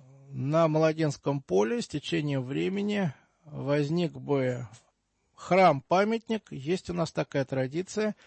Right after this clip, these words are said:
ставить храмы, которые, а, расположены в местах, связанных с сражениями за Русь,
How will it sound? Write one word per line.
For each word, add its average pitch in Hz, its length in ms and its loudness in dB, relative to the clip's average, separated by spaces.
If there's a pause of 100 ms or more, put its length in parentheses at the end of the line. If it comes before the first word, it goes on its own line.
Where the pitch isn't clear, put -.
(560)
ставить 160 680 4
храмы, 214 560 2
которые, 160 760 0 (600)
а, 143 240 2
расположены 156 1000 4
в 139 160 -4
местах, 214 680 2 (400)
связанных 175 840 0 (100)
с 147 680 2 (200)
сражениями 151 1120 2 (120)
за 139 640 2 (1000)
Русь, 196 520 2